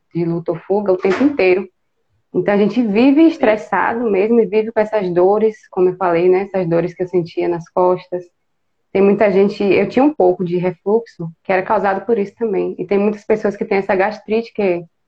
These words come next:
Speaker 1: que é
Speaker 2: Você contraía
Speaker 1: emocional,
Speaker 2: muito
Speaker 1: né?
Speaker 2: o seu, seu abdômen?
Speaker 1: Hum?
Speaker 2: Você contraía muito o seu abdômen? Você
Speaker 1: Gente,
Speaker 2: ficava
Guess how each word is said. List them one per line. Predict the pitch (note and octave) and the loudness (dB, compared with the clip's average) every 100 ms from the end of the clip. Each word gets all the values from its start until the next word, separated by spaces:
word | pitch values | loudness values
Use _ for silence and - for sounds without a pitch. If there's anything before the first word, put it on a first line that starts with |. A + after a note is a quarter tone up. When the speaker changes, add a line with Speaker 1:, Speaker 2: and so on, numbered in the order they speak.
| _ _ _ _ | _ _ _ _
Speaker 1:
que | - | -4
é | G3 | 0
Speaker 2:
Você | F#3+ G3 | 0 0
contraía | A#3+ A#3 A3+ G3 G3+ | 2 4 4 4 2
Speaker 1:
emocional, | A#3 | 2
Speaker 2:
muito | |
Speaker 1:
né? | G3+ G3+ | 0 -2
Speaker 2:
o | |
seu, | - - - _ | -6 -10 -12 _
seu | - - _ _ | -14 -14 _ _
abdômen? | - - - C4+ - | -10 0 0 0 -4
Speaker 1:
Hum? | G#3+ B3+ F4+ - _ _ _ _ _ _ _ _ _ _ _ _ _ _ _ _ _ _ - | 2 2 2 -4 _ _ _ _ _ _ _ _ _ _ _ _ _ _ _ _ _ _ -18
Speaker 2:
Você | |
contraía | B2+ D3+ D#3+ D#3 E3+ | -12 -8 -4 0 0
muito | D3+ C#3+ G3 G3+ | 0 -2 -4 -6
o | |
seu | - C#3 | -4 -2
abdômen? | - B2 C#3+ D#3 B2+ | -2 2 2 2 -4
Você | F3+ | 0
Speaker 1:
Gente, | G#3+ B3+ C#4 | 2 4 2
Speaker 2:
ficava | - - - | -2 -4 -4